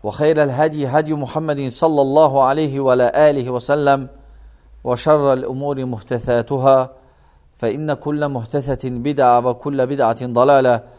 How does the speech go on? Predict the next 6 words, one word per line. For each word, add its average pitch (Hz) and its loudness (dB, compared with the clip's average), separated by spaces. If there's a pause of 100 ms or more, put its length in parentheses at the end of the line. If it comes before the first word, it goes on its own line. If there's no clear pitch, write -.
(360)
وكل 131 -2
ضلالة 123 2
في 110 -10
النار. 120 0 (1400)
Möhtərəm 147 -2
müsəlmanlar, 135 0